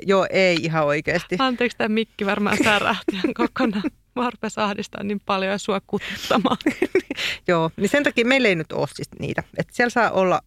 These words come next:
Speaker 1: oma itsensä ja s-, siinä roolissa ja ottaa sen tilan, mikä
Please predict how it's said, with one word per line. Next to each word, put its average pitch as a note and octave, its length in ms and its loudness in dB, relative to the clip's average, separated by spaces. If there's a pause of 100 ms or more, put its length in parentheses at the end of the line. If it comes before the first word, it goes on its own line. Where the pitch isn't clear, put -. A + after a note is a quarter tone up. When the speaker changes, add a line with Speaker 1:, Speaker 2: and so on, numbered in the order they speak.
Speaker 1:
oma F3 200 2
itsensä - 420 -6
ja F#3 160 0
s-, - 100 -12 (100)
siinä D#3 300 0 (260)
roolissa D3+ 540 0
ja D3+ 60 2
ottaa D#3+ 260 -4
sen D3+ 240 -4
tilan, D3+ 400 -4
mikä - 220 -6